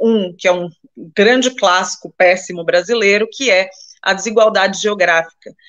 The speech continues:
Então, a gente hoje tem mais serviços de cuidados paliativos no entorno da Avenida Paulista do que em toda a região centro-oeste. Então, esse já é um gargalo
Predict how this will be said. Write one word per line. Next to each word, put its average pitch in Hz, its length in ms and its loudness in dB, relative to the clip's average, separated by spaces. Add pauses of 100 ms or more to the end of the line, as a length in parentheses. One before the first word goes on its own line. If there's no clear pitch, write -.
(220)
Então, 185 240 0
a 214 60 4
gente 214 340 -4
hoje 214 300 2
tem 208 220 -4
mais 220 320 0
serviços 240 440 -6
de 202 80 -12
cuidados 185 380 0
paliativos 180 560 -2
no 180 80 -10
entorno 220 440 0
da 202 120 2
Avenida 175 320 -2
Paulista 170 680 -4 (400)
do 233 160 -4
que 247 100 0
em 240 140 0
toda 226 220 0
a - 20 0
região 214 320 0
centro-oeste. 202 880 -2
Então, 214 340 -2
esse 254 280 -2
já 226 140 0
é 208 80 0
um 202 80 -2
gargalo 196 500 0